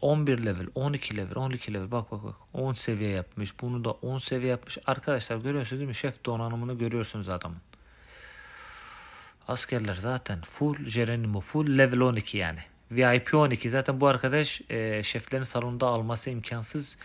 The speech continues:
Çünkü son, e, yirmi gündür basıyor parayı arkadaşlar. Yani şeflerin salonunda Geronimo şu anda gelmiyor. Pili geliyor.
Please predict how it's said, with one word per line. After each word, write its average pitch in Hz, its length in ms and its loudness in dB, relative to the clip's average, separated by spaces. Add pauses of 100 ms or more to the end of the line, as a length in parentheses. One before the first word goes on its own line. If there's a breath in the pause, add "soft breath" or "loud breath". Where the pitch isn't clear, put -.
(320 loud breath)
Çünkü 127 280 -6
son, 123 360 -2 (140)
e, 98 340 -2 (580 soft breath)
yirmi 139 420 8
gündür 117 380 2
basıyor 110 340 2
parayı 101 280 0
arkadaşlar. 95 600 -6 (680 soft breath)
Yani 104 120 -6
şeflerin 120 400 -4
salonunda 117 480 -2
Geronimo 117 480 -2
şu - 140 -6
anda 120 200 -2
gelmiyor. 123 500 0 (800 soft breath)
Pili 120 300 0
geliyor. 107 400 -2